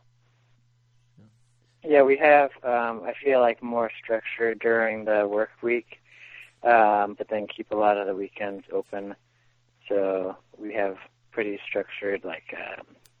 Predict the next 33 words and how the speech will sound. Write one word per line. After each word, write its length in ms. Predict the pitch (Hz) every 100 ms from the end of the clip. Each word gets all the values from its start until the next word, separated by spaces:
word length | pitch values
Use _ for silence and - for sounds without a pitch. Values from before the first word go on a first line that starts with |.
| _ _ -
strength 380 | - 110 98 - -
training 640 | - 101 101 98 98 98 - - - - -
routines, 760 | 110 107 110 104 101 98 101 - - _ - - - _ -
uh, 220 | 104 98 101
and 100 | 104
then 160 | 98 -
some 100 | 101
workouts 440 | 98 98 95 90 - -
during 220 | 98 92
the 80 | 87
week. 320 | 95 98 - -
But 100 | 95
a 60 |
lot 220 | 98 101
of 60 | 95
the 80 | 87
weekends 580 | 95 92 107 95 95 95
are 120 | 92
just 340 | - 92 95 - - -
kind 140 | 101
of 160 | 92 90
a, 320 | 90 90 - -
a 40 | 87 -
goal 400 | 101 98 95 95 -
to 80 | 92
get 360 | - 90 92 -
a 140 | - -
certain 360 | 101 92 92 92
number 460 | 92 90 90 90
of 120 | 90 87 -
hours 480 | 92 90 87 87 - - -
moving. 600 | 95 90 87 87 87 87 _ - _ _ -
And 520 | 190 262 262 254 -